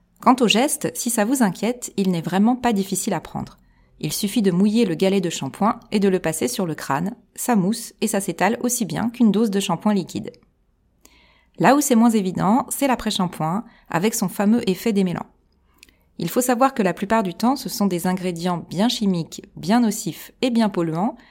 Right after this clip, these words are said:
qui nous donnent cette facilité de démêlage dans les shampoings liquides du commerce. Forcément, les après-shampoings solides ayant tendance à être plus vertueux et à se passer des produits les moins naturels, leur effet est moins efficace.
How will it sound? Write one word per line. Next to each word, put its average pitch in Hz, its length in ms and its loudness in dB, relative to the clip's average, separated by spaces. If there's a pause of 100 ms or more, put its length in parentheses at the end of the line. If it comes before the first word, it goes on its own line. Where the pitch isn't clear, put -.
(140)
qui - 120 -4
nous 190 140 6
donnent 233 180 4
cette 220 160 -2
facilité 214 540 -2
de 196 100 0
démêlage 170 600 -2
dans 165 100 0
les 165 80 -2
shampoings 175 340 -4
liquides 170 460 -4
du 180 120 -8
commerce. - 460 -8 (840)
Forcément, 202 680 2
les 185 240 2
après-shampoings 175 560 -2
solides 185 480 -2
ayant 156 240 -2
tendance 175 420 -2
à 135 60 -4
être - 160 -12
plus 220 140 -2
vertueux 190 540 -4 (140)
et 160 140 -4
à - 20 -6
se - 140 -6
passer 170 320 -4
des 156 100 -6
produits 180 320 -2
les 170 100 -4
moins 151 140 -4
naturels, 160 540 -6 (400)
leur 175 180 2
effet - 440 -2
est 165 100 -2
moins 156 280 -2
efficace. - 600 -10